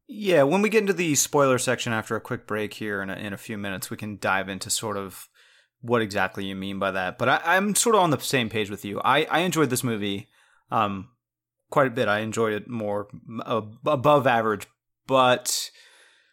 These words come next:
it's hard to go from, you know, Thunder Road to this, which, you know, there are so many similarities between the two. Um, Thunder Road is a movie that definitely hit me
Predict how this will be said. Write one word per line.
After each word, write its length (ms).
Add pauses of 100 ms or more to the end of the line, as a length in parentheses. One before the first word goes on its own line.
(380)
it's 180
hard 520
to 300
go 460
from, 520
you 120
know, 120
Thunder 360
Road 540 (580)
to 120
this, 640
which, 380
you 120
know, 260
there 140
are 60
so 180
many 140
similarities 640
between 300
the 80
two. 580 (580)
Um, 560 (1040)
Thunder 220
Road 240
is 120
a 40
movie 280
that 160
definitely 760 (180)
hit 580
me 540